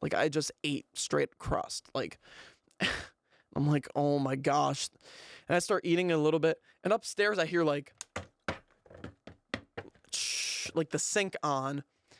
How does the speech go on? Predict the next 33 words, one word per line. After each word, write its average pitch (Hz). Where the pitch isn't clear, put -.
And 156
I'm 147
like, 151
"Eric," 196
<laughs> -
my 202
brother's 196
definitely 160
upstairs 156
throwing 151
away 147
the 143
sausage. -
And 180
I'm, 185
like, 185
sitting -
there 190
for 185
a 175
second. 165
I'm 160
looking 160
at 156
it. 156
And 147
I'm 143
like, 139
<sighs> -
so -
I 170
go 190
upstairs. 156